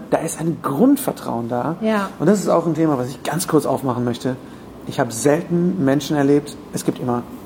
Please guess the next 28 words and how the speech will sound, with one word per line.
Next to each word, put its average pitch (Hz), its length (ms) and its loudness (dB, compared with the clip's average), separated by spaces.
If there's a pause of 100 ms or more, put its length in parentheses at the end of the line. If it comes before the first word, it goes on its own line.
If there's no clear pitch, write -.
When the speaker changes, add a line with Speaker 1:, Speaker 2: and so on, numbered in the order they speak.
(260)
Speaker 1:
schwarze 120 260 -4
Schafe, 147 320 0
wobei, 127 280 2
ne, 135 260 2
ich - 100 -10
will 131 80 2
jetzt - 100 -4 (140)
kein 120 160 -4
Schafrassist - 680 -2
sein, 131 160 -4 (320)
aber 143 340 2 (120)
<laughs> - 120 -4
schwarze 170 300 0
Schafe 165 220 2
sind 139 100 -4
super. 175 180 2 (500)
Aber 147 240 4
es 151 120 -6
gibt 180 180 2
immer 185 140 8
Menschen, 147 440 0
die 139 120 2
sind 139 180 2
nicht 123 180 -6
super 127 320 0
cool. 123 200 0 (400)
Aber 127 320 2 (160)
insgesamt 131 640 0